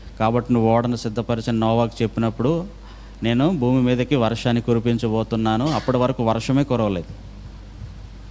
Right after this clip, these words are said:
అప్పటి వరకు వర్షమే కురవలేదు. దేవుడు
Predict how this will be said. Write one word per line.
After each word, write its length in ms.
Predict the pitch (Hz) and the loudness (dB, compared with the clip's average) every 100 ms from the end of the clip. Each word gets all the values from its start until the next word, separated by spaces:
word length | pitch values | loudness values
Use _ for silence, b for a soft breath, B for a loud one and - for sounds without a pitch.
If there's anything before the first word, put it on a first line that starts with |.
| - | -8
అప్పటి 160 | 104 113 | -2 2
వరకు 200 | 131 135 | 2 2
వర్షమే 380 | 120 120 139 139 | 0 2 0 0
కురవలేదు. 400 | 117 101 90 78 - - B B B - | 0 0 -2 -6 -14 -18 B B B 0
దేవుడు 300 | 110 127 | 2 4